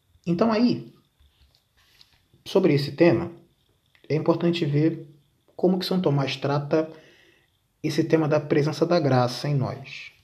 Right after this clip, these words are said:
que no fim das contas é uma espécie de salvação presente, né? É, é, é a, a presença já antecipada da, da glória futura, só que em graça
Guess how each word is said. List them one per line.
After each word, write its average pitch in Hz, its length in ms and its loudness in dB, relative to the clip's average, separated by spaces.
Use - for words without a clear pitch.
que - 120 0
no 180 120 6
fim 139 180 0
das 139 180 0
contas 170 460 2
é 143 460 0
uma 135 200 -2
espécie 131 440 -4
de 131 160 -4
salvação 123 760 -2
presente, 113 760 -6
né? 123 140 -14
É, - 120 -14
é, 117 360 -10
é 117 60 -4
a, 110 420 -6
a 110 160 -10
presença 113 920 -4
já 123 240 -2
antecipada 147 1000 -2
da, 147 320 -8
da 175 180 -4
glória 117 260 -2
futura, 139 460 -4
só - 180 -6
que 139 360 -4
em 139 140 0
graça 107 540 -4